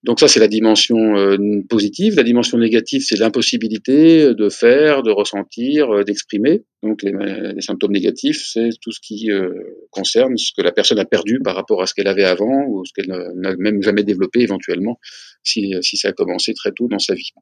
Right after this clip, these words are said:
Et puis la désorganisation, c'est l'incapacité à construire, euh, ce, ses pensées, son discours, son comportement,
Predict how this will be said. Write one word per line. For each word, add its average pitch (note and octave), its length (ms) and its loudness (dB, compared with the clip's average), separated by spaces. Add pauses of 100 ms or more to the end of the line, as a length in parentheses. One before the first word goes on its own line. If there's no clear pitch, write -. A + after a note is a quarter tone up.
(180)
Et G#2 80 -2
puis A2 100 0
la G#2 80 6
désorganisation, G#2 760 4
c'est A#2+ 140 2
l'incapacité A#2 680 2
à B2 60 4
construire, A#2+ 640 2
euh, G2+ 120 6
ce, F#2+ 680 -2
ses - 220 0
pensées, B2 580 4
son B2 160 0
discours, A2 440 0
son B2 120 2
comportement, A2 800 0